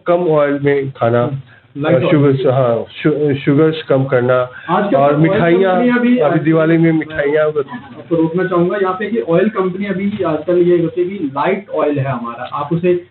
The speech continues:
Speaker 2: तल के खूब फ्राई करके खा सकते हैं। तो क्या
Speaker 1: ऐसा
Speaker 2: कहते हैं ये कंपनियों का भ्रामक प्रचार को कैसे
Speaker 1: जैसे, जैसे मैं कह रहा हूँ, देखिए, प्रचार में बहुत सारे, अ, हैं, लाभ देना नहीं चाहूँगे। सुप्रीम, जो हमारे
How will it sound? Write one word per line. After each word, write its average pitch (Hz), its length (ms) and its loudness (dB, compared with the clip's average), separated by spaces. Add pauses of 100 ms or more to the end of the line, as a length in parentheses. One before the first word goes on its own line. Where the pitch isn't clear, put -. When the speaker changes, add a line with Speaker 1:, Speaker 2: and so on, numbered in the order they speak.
(200)
Speaker 2:
तल 170 200 2
के 175 140 2
खूब 175 240 0
फ्राई 156 240 -2
करके 151 280 -2
खा 135 120 -2
सकते 135 240 -8
हैं। 131 80 -6
तो 147 60 0
क्या 156 100 4
Speaker 1:
ऐसा 165 140 2
Speaker 2:
कहते 185 320 2
हैं 190 60 4
ये 202 60 2
कंपनियों 185 400 -4
का 190 120 -10
भ्रामक 151 340 -2
प्रचार 165 480 -8
को 156 60 -2
कैसे 131 140 6
Speaker 1:
जैसे, 165 480 4
जैसे 135 400 0
मैं 139 240 2
कह 131 100 0
रहा 120 100 2
हूँ, 170 160 2
देखिए, 156 220 0
प्रचार 127 440 0
में 139 200 0
बहुत 117 240 0
सारे, 127 360 2
अ, 120 200 -6
हैं, 120 480 0
लाभ 117 260 2
देना 135 240 4
नहीं 135 220 2
चाहूँगे। 135 440 2
सुप्रीम, 131 460 -4
जो 123 440 -2
हमारे 117 460 0